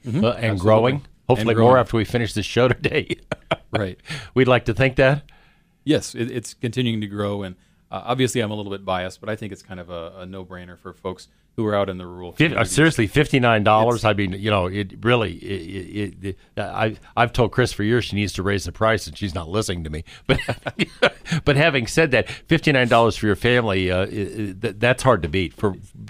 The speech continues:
Speaker 2: versus what it actually costs to pay for this if it, if it, if you're one of the people that have to use it.
Speaker 1: It is, and you said it, it covers the entire household, so it's not just,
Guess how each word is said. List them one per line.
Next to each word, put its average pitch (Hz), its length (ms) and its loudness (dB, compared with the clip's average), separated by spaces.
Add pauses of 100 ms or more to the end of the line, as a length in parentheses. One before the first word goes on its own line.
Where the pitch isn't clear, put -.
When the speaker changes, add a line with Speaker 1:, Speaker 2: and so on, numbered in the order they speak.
(100)
Speaker 2:
versus 131 440 4 (180)
what 123 180 4
it 117 100 4
actually 107 320 0
costs 110 340 0
to - 80 -12
pay 127 200 0
for - 100 -18
this 85 200 -8
if 87 120 -10
it, 87 180 -14
if 104 220 -4
it, 82 160 -6 (240)
if 101 200 -2
you're 113 120 4
one 104 180 0
of 95 60 0
the 90 60 -2
people 104 280 -2
that 82 100 -2
have 87 160 -2
to 78 80 -8
use 101 260 0
it. - 240 -16 (180)
Speaker 1:
It 160 120 2
is, 107 160 0
and 101 120 -8
you 107 80 -8
said 98 220 -4
it, 85 80 -12
it 90 60 -16
covers 101 280 -6
the 95 80 -14
entire 92 340 -8
household, 85 480 -18
so - 120 -16
it's - 160 -16
not 101 280 -12
just, 95 420 -12